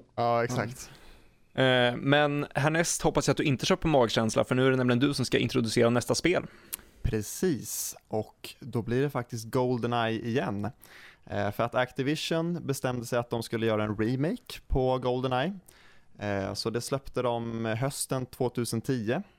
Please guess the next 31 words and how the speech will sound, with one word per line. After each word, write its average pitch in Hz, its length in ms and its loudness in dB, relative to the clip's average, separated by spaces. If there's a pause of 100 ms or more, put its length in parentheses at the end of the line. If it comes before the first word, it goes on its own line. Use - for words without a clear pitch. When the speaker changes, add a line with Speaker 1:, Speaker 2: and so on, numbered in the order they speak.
(120)
Speaker 1:
eh, 104 220 -2
till 101 300 -4
Nintendo 110 580 -2
Wii. 113 260 0 (680)
Och, - 600 -8
eh, - 460 -8
då 127 160 0
är 127 80 2
det 135 60 0
en 127 140 -4
first 127 340 -2
person 127 320 -2
shooter 120 360 -2
då, 120 180 0 (120)
också - 440 -2
utvecklat 113 500 -2
av 110 80 -4
Eurocom, 110 600 -2
så - 120 -6
att - 80 -10
de, 139 440 0
de 131 280 -4
är 143 40 0
ju 143 120 -2
trogna, 135 560 -2 (640)
trogna 156 400 0
utvecklare 117 600 0 (180)
till 110 100 -2
Bond 101 240 -2
här. 104 180 0 (380)
Ehm, 104 580 0